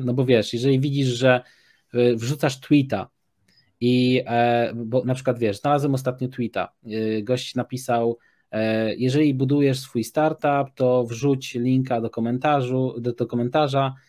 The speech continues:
e, żeby się tam trochę podpromować". No to wrzuciłem, nie? E, i wiesz, ktoś tam odpisał, "A, widziałem ten twój produkt już, e, w, w innym miejscu", nie? Więc, e, więc to jest jakieś takie, wiesz, e, no, potwierdzenie tego, że jednak ta wieść się niesie.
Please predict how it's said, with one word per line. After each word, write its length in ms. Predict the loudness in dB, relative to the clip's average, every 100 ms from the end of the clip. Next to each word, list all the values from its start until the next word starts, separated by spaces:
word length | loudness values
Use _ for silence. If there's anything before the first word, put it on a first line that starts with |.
| _ -4
e, 160 | 0 0
żeby 220 | 0 -2
się 120 | -2
tam 160 | -4 -4
trochę 200 | -2 -4
podpromować". 680 | -6 -4 -2 -2 -6 -6
No 80 | -6
to 120 | -2
wrzuciłem, 560 | 0 0 -2 -2 -4 -4
nie? 200 | -4 -4 -6 _ _ _
E, 140 | 0
i 180 | 2 2
wiesz, 200 | 0 0
ktoś 180 | -2 -2
tam 140 | 0
odpisał, 460 | -2 -2 0 2 2 -4
"A, 180 | 4 4
widziałem 400 | 4 4 4 4
ten 140 | 0 0
twój 160 | -2
produkt 380 | 0 0 0 -2
już, 160 | -4 -4
e, 40 | -4 0 2 0 -2
w, 380 | -6 -2 -2 0
w 60 |
innym 220 | 0 2 4
miejscu", 400 | 2 -2 -10 -10
nie? 220 | -6 -6 -8 _
Więc, 460 | -8 -8 -10 -16 -10
e, 240 | -6 -6 -4
więc 320 | -2 -2 -2
to 80 | -2
jest 140 | 0
jakieś 220 | -2 -4
takie, 240 | -8 -2 2
wiesz, 320 | 4 2 -2 _ _ _ _ _
e, 260 | 0 2 2 -2 _ _ _ _ _ _
no, 80 | -2
potwierdzenie 560 | 0 4 6 6 4
tego, 220 | 2 2
że 100 | 4
jednak 240 | 4 2 -2
ta 280 | 0 2 4
wieść 280 | 2 0 -2
się 160 | 0
niesie. 500 | 2 2 2 2 2